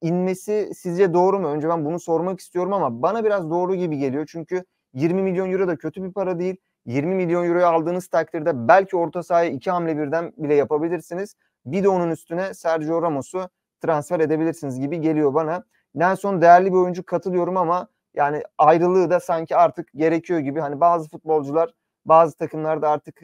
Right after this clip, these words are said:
hani miadını doldurur. Sanki Nelson da biraz buraya doğru geldi diyebiliriz. Oyuncunun şu anda yani kesinlikle ayrılmak istiyorum gibi bir düşüncesi bulunmuyor bu arada. Bunu belirtelim. Yani öyle,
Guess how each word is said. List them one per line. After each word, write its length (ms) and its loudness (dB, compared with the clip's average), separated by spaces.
hani 140 -8
miadını 540 0
doldurur. 440 0
Sanki 340 -12
Nelson 380 -2
da 100 -2
biraz 260 -2
buraya 360 0
doğru 360 -2
geldi 360 4
diyebiliriz. 600 -2
Oyuncunun 480 0
şu 200 0
anda 380 0
yani 360 -4
kesinlikle 520 -4
ayrılmak 480 2
istiyorum 440 -4
gibi 160 -6
bir 120 -6
düşüncesi 460 -8
bulunmuyor 400 -4
bu 100 -4
arada. 220 -6
Bunu 240 -6
belirtelim. 520 -2
Yani 380 -2
öyle, 380 0